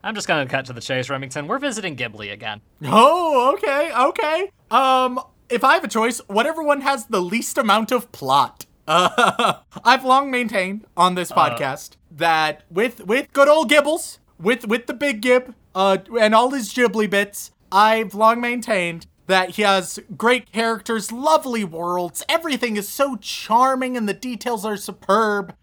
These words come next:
Speaker 2: but the plots are pretty bad.
Speaker 1: Well, about that.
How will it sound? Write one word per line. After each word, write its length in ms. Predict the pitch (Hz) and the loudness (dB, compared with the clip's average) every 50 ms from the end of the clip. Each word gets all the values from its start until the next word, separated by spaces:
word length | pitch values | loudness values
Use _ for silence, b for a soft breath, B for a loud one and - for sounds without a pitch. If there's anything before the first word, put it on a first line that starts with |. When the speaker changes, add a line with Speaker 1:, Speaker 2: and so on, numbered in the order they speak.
| _ _ - | _ _ 2
Speaker 2:
but 260 | 202 208 196 - _ _ - | 2 2 2 -2 _ _ -12
the 140 | 147 175 165 | -10 -10 -10
plots 640 | - - 165 151 143 139 131 - - - - - _ _ | -6 0 2 4 4 4 2 -2 -8 -20 -20 -20 _ _
are 480 | - 123 127 127 127 123 120 120 123 - _ - - - | 0 0 2 2 2 0 -2 -6 -8 -12 _ -20 -18 -6
pretty 680 | - 180 190 202 196 196 196 196 196 196 190 190 185 | -2 0 0 2 2 2 2 2 0 0 0 -2 -4
bad. 300 | 143 127 110 110 - - - _ _ | -6 -6 -8 -8 -12 -16 -20 _ _
Speaker 1:
Well, 640 | - 208 320 370 427 480 508 508 508 508 494 440 - _ _ _ | -10 -8 -4 -2 0 2 2 2 2 0 -2 -2 -6 _ _ _
about 340 | - - - 415 392 - - | -4 0 4 4 4 4 4
that. 320 | - 160 160 185 214 208 | 4 6 6 6 4 2